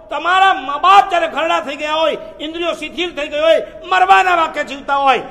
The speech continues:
તમે દીકરા, વહુ, તમારો પરિવાર ખાલી દસ મિનિટ એની પાસે બેસે ને, ચાર્જિંગ થઈ જાય. એમને દોલત નથી જોઈતી, એનું દિલ જોઈએ છે.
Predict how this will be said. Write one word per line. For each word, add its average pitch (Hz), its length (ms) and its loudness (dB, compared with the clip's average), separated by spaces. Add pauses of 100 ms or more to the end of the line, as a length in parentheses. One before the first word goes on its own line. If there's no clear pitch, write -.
(140)
તમે 226 200 -6
દીકરા, 254 400 -6
વહુ, 247 360 -4
તમારો 240 240 -6
પરિવાર 233 580 -4 (300)
ખાલી 277 360 -4
દસ 254 220 -4 (100)
મિનિટ 220 140 -4
એની 214 140 -6
પાસે 196 360 -8
બેસે 185 300 -12
ને, 202 280 -12 (380)
ચાર્જિંગ 185 720 -8
થઈ - 80 -16
જાય. - 260 -20 (2000)
એમને 190 180 -10
દોલત 262 420 -2
નથી 262 240 -10
જોઈતી, 214 280 -6
એનું 175 160 -12
દિલ 247 220 -10
જોઈએ 180 280 -12
છે. - 400 -20